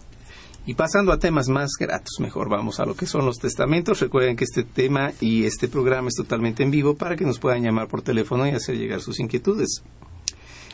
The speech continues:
Los teléfonos son el cincuenta y seis treinta y seis ocho nueve ocho nueve. Repito, cincuenta y seis treinta y seis ocho nueve ocho nueve o cincuenta y seis veintitrés treinta y dos ochenta y uno. Y si nos escucha desde el interior de la República, es el cero uno ochocientos cincuenta cincuenta y dos seis ocho ocho.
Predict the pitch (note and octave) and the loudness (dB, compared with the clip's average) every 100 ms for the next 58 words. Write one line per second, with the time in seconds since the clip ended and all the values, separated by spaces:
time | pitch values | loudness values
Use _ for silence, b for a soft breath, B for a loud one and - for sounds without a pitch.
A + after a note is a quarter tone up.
0 | B D3+ G3+ F#3 G3 - F#3 F#3 D3+ - | B 2 2 4 4 4 4 4 4 2
1 | B2+ B2 B2 A#2+ E3+ F3+ F3 C3 B2 G#2+ | 2 2 0 0 0 0 2 2 2 2
2 | - D#3 D3+ C#3+ C3+ B2 B2 A#2 - - | 2 2 2 0 0 2 2 2 -2 -6
3 | - - D#3 F#3+ - b b b - B2 | -8 -2 -2 -2 -14 b b b -6 -2
4 | C#3 D3 D3 C3 A#2+ A2 G#2 D3+ D#3+ E3 | 0 0 2 2 2 2 0 0 0 0
5 | C3+ A2 G#2 C3+ C3+ B2+ C3 B2+ B2+ B2 | 0 0 0 0 0 0 0 2 2 2
6 | C#3 C#3 A2+ B2 - - C3+ - B2+ A#2 | 2 2 2 0 -2 -4 -2 -2 0 0
7 | G#2+ G2+ - D3 C#3+ B2+ A2+ G2 C3 D3 | 2 0 0 0 0 -2 -2 2 4 4
8 | - - A#2+ A2+ A2+ A2 A2+ G#2 B2 A#2 | 2 0 0 0 0 0 -2 -2 0 0
9 | C#3 D#3+ - - - b b b b - | 0 0 0 -4 -10 b b b b -2
10 | A3+ C#3+ B2 B2 - F#3 D3+ - A2 G#2+ | 0 2 2 0 0 2 2 2 0 0
11 | A2 A#2 A#2 C3 D3 D3+ F#3 D#3+ D3+ D#3 | 0 2 4 2 2 2 2 4 2 2
12 | D3 C#3+ B2 C#3+ C#3+ C3+ B2 C#3 - D3 | 2 0 0 2 4 2 2 0 2 2
13 | C#3 D#3 D3 C3 B2+ A#2+ A2+ B2+ B2 C#3+ | 2 -2 -2 0 0 0 -2 -2 0 2
14 | C#3 A#2+ - G#2+ G2 A2+ G#2+ C3 F3 F#3+ | 4 2 0 0 0 -2 -2 0 0 0